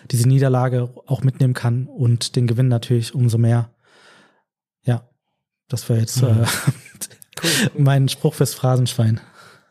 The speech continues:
Speaker 2: <laughs> Mein Spruch fürs Phrasenschwein. Ähm, was hast du noch vor? Also, bei dir darf ich das nicht sagen. Was habt ihr noch vor?
Speaker 1: Ah, wir haben, wie gesagt, also, wir haben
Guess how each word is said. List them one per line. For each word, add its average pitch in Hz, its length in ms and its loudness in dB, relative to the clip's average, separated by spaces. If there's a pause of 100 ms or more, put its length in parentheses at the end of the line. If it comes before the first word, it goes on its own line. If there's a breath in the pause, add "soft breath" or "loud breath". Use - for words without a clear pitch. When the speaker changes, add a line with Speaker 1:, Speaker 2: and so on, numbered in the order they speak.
Speaker 2:
<laughs> 392 920 -4
Mein 127 220 0
Spruch - 260 -4
fürs - 200 -8
Phrasenschwein. - 580 -6 (640 loud breath)
Ähm, 120 600 2 (360 loud breath)
was - 160 0
hast 175 180 0
du 185 60 2
noch 165 160 0
vor? 170 360 -2
Also, 143 340 0
bei 127 120 2
dir 139 140 0
darf 123 220 -2
ich 127 80 -6
das - 180 -6
nicht 113 100 -4
sagen. - 240 -4
Was - 200 -2
habt - 240 -6
ihr 175 120 4
noch 107 160 2
vor? 98 380 -8 (1200 loud breath)
Speaker 1:
Ah, 156 320 0
wir 135 140 0
haben, 175 180 4
wie 160 80 2
gesagt, 156 400 0
also, 147 420 0 (360)
wir 120 180 0
haben 156 200 2